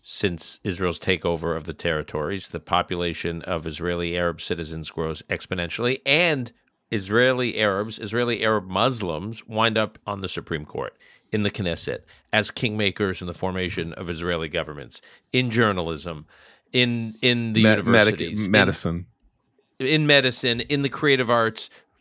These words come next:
Speaker 1: so-,
Speaker 2: Yeah.
Speaker 1: some, some apartheid state.
Speaker 2: Yeah. And then, of course, finally, we get this,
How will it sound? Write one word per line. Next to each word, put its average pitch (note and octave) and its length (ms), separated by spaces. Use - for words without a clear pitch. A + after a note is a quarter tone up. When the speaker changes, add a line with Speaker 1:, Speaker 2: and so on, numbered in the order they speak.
Speaker 1:
so-, D3 200
Speaker 2:
Yeah. - 60
Speaker 1:
some, - 300
some F3+ 200
apartheid C#3+ 540
state. C#2+ 240
Speaker 2:
Yeah. B2 180
And F3+ 200
then, B3 140
of A3 160
course, C#3 500
finally, E3 580
we A#2+ 180
get A2+ 360
this, G#2+ 600